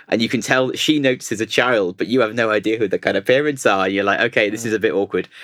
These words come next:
Um, but yeah, mainly at the moment, actually, you know, um, going maybe one last Succession call out. Uh, she does a lot of running around, right? So I feel a bit like Stuart, you know, the kind of bodyguard following Logan Roy around in his walks in Central Park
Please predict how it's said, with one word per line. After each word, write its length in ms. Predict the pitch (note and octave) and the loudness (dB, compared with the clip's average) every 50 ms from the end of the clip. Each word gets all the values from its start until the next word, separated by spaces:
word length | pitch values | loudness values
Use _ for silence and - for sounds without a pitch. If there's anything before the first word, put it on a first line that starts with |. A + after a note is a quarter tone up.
| F4 G4+ G#4 - - - - - - | -6 -6 -6 -12 -14 -16 -14 -6 0
Um, 340 | - A2 A2+ A#2 A2 A2 G#2+ | 2 2 2 2 -2 -4 -2
but 140 | A2 A#2 G#2 | 0 2 2
yeah, 200 | A#2 A2 G#2+ G2+ | 4 2 2 0
mainly 380 | G#2 A#2 A#2 A#2 A2+ A2 G#2+ | 0 0 0 2 0 0 2
at 60 | F#2 | 2
the 60 | A2+ A#2 | 2 2
moment, 320 | B2 B2+ B2 A#2+ A2+ G2+ | 2 2 2 0 0 -2
actually, 460 | F#2 G#2+ - - G#2+ G2 F#2 F2 E2+ - - | -2 -2 -4 -4 -2 0 -2 -2 -2 -2 -4
you 80 | G2 | -2
know, 240 | G2 E2+ E2 E2 - - F2 | 0 0 -2 -2 -2 -2 -2
um, 400 | F2 F2 F2 E2+ E2+ E2+ - - _ - | -2 -2 -2 -4 -8 -10 -12 -14 _ -4
going 220 | - A2+ G2 F#2 F#2 | 0 0 0 0 0
maybe 240 | G2 F#2+ F#2+ F#2+ | -2 -2 -2 -2
one 260 | F2 G2 G#2 G#2 G2 G2 | 0 0 0 0 0 0
last 480 | G2 F#2+ F#2+ F2+ - - - _ - | 0 -2 -2 -4 -8 -16 -20 _ -10
Succession 520 | - - G#2+ F#2+ - G2+ F#2 - - F2 F2+ | -4 -4 -4 -2 -2 -2 -4 -2 -4 -6 -4
call 220 | - G2 F#2 F2+ | -2 -2 0 0
out. 120 | F2 - - - - - - - - - | -2 -4 -6 -12 -20 -20 -20 -20 -10 -2
Uh, 540 | - G2 G2 F#2+ G2 G2+ - E2+ G#2+ G#2+ - | 0 0 2 2 0 -2 -2 -4 -4 -4 -4
she 120 | - - A#2 | -2 -2 0
does 160 | G#2 G#2+ G2+ | 0 0 0
a 40 | G#2+ | 0
lot 160 | G#2+ G#2+ G2+ | 0 0 0
of 100 | G2 G#2 | 0 0
running 220 | G#2 G2+ G2+ F#2+ | 0 0 0 0
around, 360 | G2 G2+ G2+ G2 G2 G2 F#2+ | 0 0 0 0 0 -2 -2
right? 240 | E2+ D#2+ D#2 D2 - | -2 -2 -2 -4 -4
So 120 | - - F#2+ | -2 -2 -2
I 20 | |
feel 280 | - - - A2+ G#2 G#2 | 0 0 0 2 2 2
a 20 | |
bit 220 | F#2 G2+ G#2+ - F#2 | 0 0 -2 0 0
like 260 | G2+ F#2+ F2+ F2+ - _ - | 0 0 0 0 -4 _ -10
Stuart, 420 | - - - B2+ A2 G2+ G2+ - | -6 0 0 2 2 2 0 0
you 80 | G2 G2+ | 0 -2
know, 120 | G2+ G2 | 0 0
the 100 | F2+ F#2 | -2 0
kind 140 | - G2+ G2 | -2 -2 -2
of 80 | F#2+ | 0
bodyguard 580 | - G#2+ A2 G#2+ G#2 F#2+ G2+ F#2+ F#2 F2+ F2+ - | 0 0 2 2 0 0 0 0 2 0 -2 -4
following 600 | - - - A2+ G#2+ G#2 G2+ G2+ G2 G2 G2 G2 | -4 0 0 2 2 2 2 0 0 0 0 0
Logan 380 | G2+ G#2 G#2 G#2+ G2+ G#2+ G2+ G2+ | 2 2 2 2 0 0 -2 0
Roy 200 | G2+ G2+ G#2 G2+ | 0 2 2 2
around 500 | G2+ G2+ G2+ G2 F#2+ F#2 F2+ F2+ F2 F2 | 2 0 0 0 0 -2 -2 -2 -4 -2
in 80 | F2+ | -4
his 140 | F#2+ F#2 G2 | -4 -4 -2
walks 420 | G2+ A2 A2+ A#2 A2+ A2+ - - | 0 2 2 2 2 0 -2 -2
in 100 | G#2 G2+ | -2 -2
Central 380 | F#2+ - G#2+ G2+ F#2+ - F#2+ F2+ | 0 0 -2 -2 0 -2 -4 -4
Park 540 | - - G#2 G#2+ G2+ F#2 E2 D#2+ - - | 0 0 2 2 2 2 0 -4 -8 -10